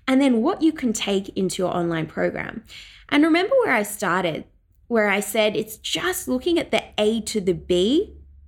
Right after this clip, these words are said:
not to the Z. So it <laughs> doesn't have to be absolutely everything. And it can be helpful to look at, well, where did you start off?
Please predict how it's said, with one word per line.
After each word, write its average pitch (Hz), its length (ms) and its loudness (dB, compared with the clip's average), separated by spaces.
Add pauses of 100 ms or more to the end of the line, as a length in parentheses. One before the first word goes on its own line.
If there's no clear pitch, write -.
not 190 680 0
to 240 180 -2
the 180 240 2
Z. 175 420 0
So 175 300 -2
it 160 140 -2
<laughs> - 120 -2
doesn't - 580 0
have 311 300 -6
to 247 140 2
be 196 200 2
absolutely 262 800 -4
everything. 214 500 -2 (680)
And 320 140 4
it - 80 -2
can 427 140 0
be 494 140 4
helpful 254 360 -2
to 254 120 -8
look 226 200 0
at, 262 120 2
well, 294 280 2 (300)
where 311 380 2
did 359 200 2
you 254 160 -4
start 180 360 -2
off? - 360 -8